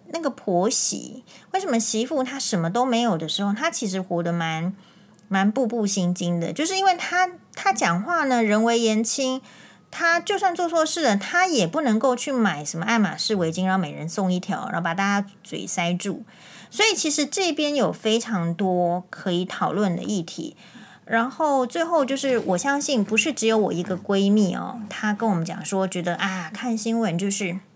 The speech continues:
就是 no hope，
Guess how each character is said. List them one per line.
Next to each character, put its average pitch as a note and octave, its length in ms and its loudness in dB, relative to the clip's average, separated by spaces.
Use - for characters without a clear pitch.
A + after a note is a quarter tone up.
就 F3 140 -6
是 F3 220 -4
no G3 480 2
hope， G#3+ 380 2